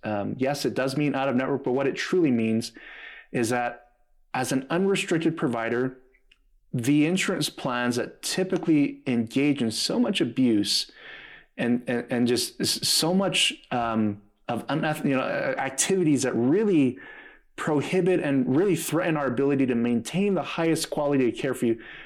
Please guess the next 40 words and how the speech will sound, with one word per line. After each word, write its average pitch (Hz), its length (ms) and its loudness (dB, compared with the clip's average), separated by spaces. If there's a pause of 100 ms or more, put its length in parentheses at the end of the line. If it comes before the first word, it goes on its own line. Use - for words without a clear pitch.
(120)
we 160 80 0
just 196 180 0
can't 202 180 0
accept 202 300 0
that 135 140 0
anymore, 104 480 -4 (140)
you 107 100 -4
know? 131 280 -2 (420)
And 127 100 0
so 160 120 2
we're, 156 220 2
we're 151 140 2
becoming 170 340 0
an 160 100 0
unrestricted 143 840 -2
provider 127 400 -2
in 131 220 0
an 127 100 2
effort 123 320 -2
to - 80 -4
protect 123 400 -4
the - 60 -4
quality 120 420 0
of 113 140 0
care 120 140 -4
for - 120 -4
you, 117 220 2
our 101 100 -2
patients. - 720 -4 (640)
Um, 104 260 -4
so 117 140 -2
just, 165 320 0
just 170 300 0
a 151 80 -2
heads 147 280 -2
up 143 140 -2
about 127 320 -2
that. - 360 -4 (540)
Now, 135 180 -2
I 151 460 -2